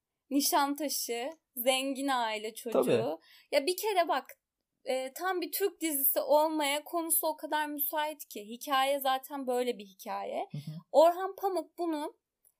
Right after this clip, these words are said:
Speaker 1: anlatım tarzıyla çok farklı bir yere taşımıştı. Yani o klişelikten uzaklaştırmıştı hikayeyi anlatım tarzıyla ama bakalım bunu dizide ger-, yapabilecekler mi? Ben bunu görmek istiyorum, bunu merak ediyorum.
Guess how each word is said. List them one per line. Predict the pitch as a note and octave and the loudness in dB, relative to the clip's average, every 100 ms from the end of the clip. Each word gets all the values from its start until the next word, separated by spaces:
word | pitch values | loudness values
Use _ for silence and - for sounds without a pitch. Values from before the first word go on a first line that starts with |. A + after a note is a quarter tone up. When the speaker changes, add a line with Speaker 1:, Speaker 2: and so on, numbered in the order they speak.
| _ _ A#3 | _ _ 2
Speaker 1:
anlatım | B3+ C4+ D4 - G4+ G#4 | 2 2 -2 0 0 -2
tarzıyla | D#4+ C#4+ C#4 C4 D4+ C#4 | 0 0 0 -2 -6 -6
çok | C#4 G4 - | -6 -8 -10
farklı | - C#4+ C#4 C#4 | -6 -6 -6 -6
bir | B3+ | 0
yere | C4+ C#4 | 0 0
taşımıştı. | C#4 A#3+ - G#3 G3+ - - G3 A#3 _ - | -4 -8 -8 -8 -8 -8 -6 -8 -8 _ -10
Yani | G#3+ G3+ G3+ G#3 - _ _ - | -6 -6 -8 -16 -20 _ _ 2
o | C4+ C4+ C4+ _ _ _ | 6 6 4 _ _ _
klişelikten | - C#4+ D4 D#4+ B3+ B3 - C4+ G4+ _ _ _ - | -4 0 0 0 -4 -8 -2 0 -2 _ _ _ -6
uzaklaştırmıştı | B3+ B3+ B3 B3 B3 - C4+ B3+ C4+ - A#3+ | 2 2 4 0 0 -2 -4 -4 -4 -4 -8
hikayeyi | G#3 - A3 G3 G3+ - | -12 -8 -4 -4 -4 -8
anlatım | - A3 A3 A3 - A3 | -8 -10 -10 -14 -16 -16
tarzıyla | - G#3+ G#3 G3+ A3 D4 - | -10 -8 -6 -8 -8 -6 -4
ama | D4+ C#4+ D4 G#4 _ _ _ - | 0 0 0 -6 _ _ _ 2
bakalım | E4 F4+ C#4 C#4+ C#4+ | 4 2 -2 -4 -4
bunu | D#4+ D4 D#4+ E4+ | -4 -2 -4 -6
dizide | C#4+ C4 B3 D4 | -8 -6 -6 -4
ger-, | C4+ C4 - | -4 -4 -6
yapabilecekler | C4+ C#4 B3 A3+ A3+ G3+ G#3 G#3 | -8 -8 -12 -8 -8 -8 -8 -8
mi? | A3 | -2
Ben | C#4+ E4+ C#4 | -2 0 -2
bunu | D4+ D4+ | -2 2
görmek | C4+ G#3+ G3 F#3 | 2 2 0 -2
istiyorum, | - - G3+ G#3 | -2 -2 -8 -6
bunu | A#3+ | -8
merak | A#3 F3+ E3+ F3 - | -4 -4 -4 -8 -16
ediyorum. | F#3 G3 - | -14 -14 -14